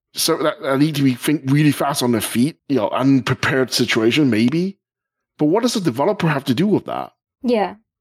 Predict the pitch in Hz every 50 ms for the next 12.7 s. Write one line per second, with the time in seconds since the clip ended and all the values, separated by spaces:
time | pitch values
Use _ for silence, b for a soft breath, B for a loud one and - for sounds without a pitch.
0 | _ _ _ _ _ _ _ - - 139 170 165 - 220 226 233 240 262 269 220
1 | 226 208 226 226 214 214 202 - 160 143 143 151 156 180 190 208 202 - 143 160
2 | 170 180 170 B B B B - 175 196 208 180 - 151 127 123 113 101 98 95
3 | - - 95 76 67 - - _ _ _ _ _ 104 120 160 208 220 202 165 185
4 | 175 170 156 - - 160 160 160 156 151 147 - _ _ _ _ _ - - -
5 | 170 156 170 - 196 - - 170 143 127 - 131 120 - - - 202 208 233 208
6 | 151 117 104 92 _ _ _ _ 190 233 254 220 190 131 101 120 104 85 - 95
7 | 80 67 - - - _ _ _ _ 165 180 175 196 285 285 302 277 240 - -
8 | 247 240 226 214 185 160 - - 196 180 156 135 165 202 202 - - - 220 -
9 | - 170 156 - 151 127 135 151 208 226 247 208 165 175 180 202 202 151 165 180
10 | 185 196 180 185 170 180 214 - - - - 101 85 85 - _ _ _ 156 156
11 | 160 180 196 214 233 226 196 202 180 156 180 175 202 180 175 160 202 214 185 104
12 | 85 - _ _ _ _ _ 269 262 247 214 202 220